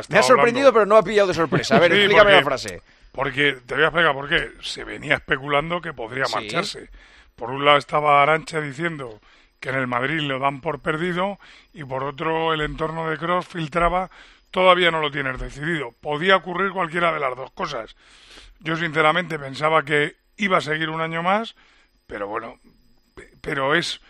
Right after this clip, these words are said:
Speaker 2: es esperable lo que ha dicho Kroos.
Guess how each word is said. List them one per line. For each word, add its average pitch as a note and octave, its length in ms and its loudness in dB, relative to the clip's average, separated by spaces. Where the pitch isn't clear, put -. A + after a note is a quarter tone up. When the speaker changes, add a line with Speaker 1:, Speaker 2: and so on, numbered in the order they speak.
Speaker 2:
es F#3 160 -2
esperable D#3+ 540 2
lo A2 120 -8
que A2+ 80 -8
ha G#2+ 40 -6
dicho A2+ 240 -16
Kroos. G2+ 320 -20